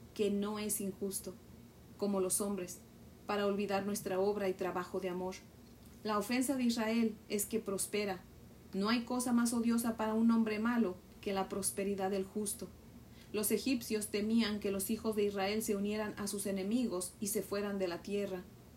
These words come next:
La maldad es siempre cobarde e injusta. Hace que el hombre tema donde no hay nada que temer y que huya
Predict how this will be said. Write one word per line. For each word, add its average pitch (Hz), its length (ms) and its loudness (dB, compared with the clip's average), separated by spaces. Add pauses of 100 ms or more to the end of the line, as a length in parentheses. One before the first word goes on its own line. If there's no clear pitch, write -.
(460)
La 220 140 2
maldad 220 380 2
es 240 120 2
siempre 233 340 4
cobarde 214 640 0
e 202 80 -2
injusta. 202 640 -2 (540)
Hace 233 400 2
que 214 200 2
el 208 100 2
hombre 220 480 4 (100)
tema 220 420 2 (100)
donde 202 300 0
no 208 120 0
hay 220 100 2
nada 226 280 2
que 226 100 -2
temer 202 420 0 (340)
y 233 140 8
que 214 160 2
huya 208 420 2